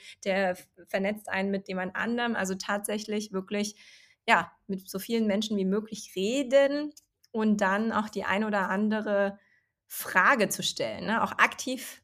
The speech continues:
Menschen aus deinem Leben zu fragen: „Kennst du X Y? Kennst du jemand, der das und das macht? Oder, äh, kennst du eine Person, die mich mit wiederum einer anderen <laughs> Person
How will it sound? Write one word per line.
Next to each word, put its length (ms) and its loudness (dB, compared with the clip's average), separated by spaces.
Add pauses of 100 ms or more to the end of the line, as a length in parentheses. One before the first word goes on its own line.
Menschen 540 -2
aus 180 -4
deinem 240 0
Leben 360 0
zu 140 -6
fragen: 440 -4
„Kennst 460 -4
du 120 -8
X 280 -4
Y? 400 -6
Kennst 380 -4
du 40 -6
jemand, 520 -4
der 260 2
das 280 -2
und 200 -4
das 200 -4
macht? 320 -2
Oder, 280 -4 (500)
äh, 160 -2 (100)
kennst 200 -8
du 60 -2
eine 180 -2
Person, 600 0
die 640 0
mich 440 -2
mit 320 -2
wiederum 580 -2
einer 540 -2
anderen 280 6
<laughs> 0 -
Person 640 6